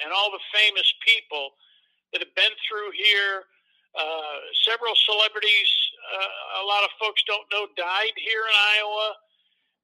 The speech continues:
And, and there's so many things to see that if they were de-, dedicated to spend some time to see all of these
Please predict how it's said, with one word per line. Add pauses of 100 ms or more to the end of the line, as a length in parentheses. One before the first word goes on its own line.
(140)
And, (420)
and
there's
so
many
things
to (160)
see
that
if
they
were
de-, (160)
dedicated (800)
to
spend (160)
some
time
to (200)
see
all
of
these